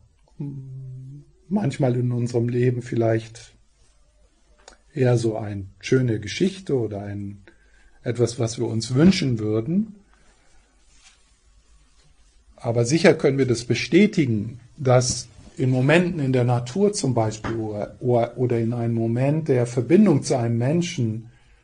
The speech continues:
wenn also das, das kleine Ich so in den Hintergrund geht,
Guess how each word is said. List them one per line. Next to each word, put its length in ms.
wenn 240
also 240
das, 320
das 440
kleine 420
Ich 420
so 220
in 140
den 120
Hintergrund 680
geht, 540